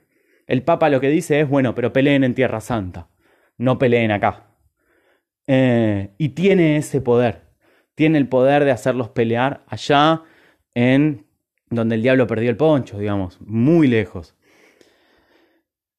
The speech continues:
Esa es la clave de las querellas y de las investiduras. Yo les voy a dejar un videíto,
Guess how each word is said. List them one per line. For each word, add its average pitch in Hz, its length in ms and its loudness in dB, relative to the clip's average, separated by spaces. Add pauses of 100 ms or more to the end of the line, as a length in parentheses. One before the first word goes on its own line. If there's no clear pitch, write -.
(140)
Esa 156 420 0
es 147 140 0
la 123 160 -4
clave 120 300 -2
de 107 60 -2
las 98 120 -6
querellas 110 420 -8
y 104 100 -10
de 104 160 -6
las 101 220 -6
investiduras. 104 680 -4
Yo - 220 0
les 160 480 0
voy 143 180 0
a 151 40 4
dejar 156 220 0
un 151 100 -2
videíto, 139 680 2